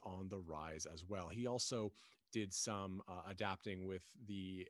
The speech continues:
anime film, The Tale of Princess Kaguya, uh, and The Wind Rises. So got some good credit behind him. So let's talk about this movie.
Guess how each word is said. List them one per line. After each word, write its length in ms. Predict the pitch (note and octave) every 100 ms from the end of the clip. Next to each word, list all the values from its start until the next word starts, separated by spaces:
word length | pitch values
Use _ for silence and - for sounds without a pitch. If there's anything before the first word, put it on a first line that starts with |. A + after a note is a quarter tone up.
| A#2
anime 300 | A#2 G#2+ F#2+
film, 300 | - G2 F#2+
The 80 | F#2+
Tale 260 | - F#2
of 140 | F2 -
Princess 340 | F#2+ - F#2
Kaguya, 600 | - F#2+ A#2+ B2+ B2+ B2 - - - - -
uh, 140 | E2 E2
and 100 | E2+
The 60 | E2
Wind 220 | E2 D#2+
Rises. 640 | A2 A2 G#2+ G2+ G#2 G#2 -
So 320 | - G2 F2+ - - -
got 160 | - -
some 120 | A#2
good 360 | G2+ A2 A2 G2 - - -
credit 500 | - G#2+ F#2+ F#2 - - -
behind 640 | G#2 F2+ - F2+ E2 E2 - _ _
him. 380 | - F2+ - - - -
So 100 | A3+
let's 100 | -
talk 120 | G3
about 160 | C3 A#2
this 180 | -
movie. 280 | F2 - C#2+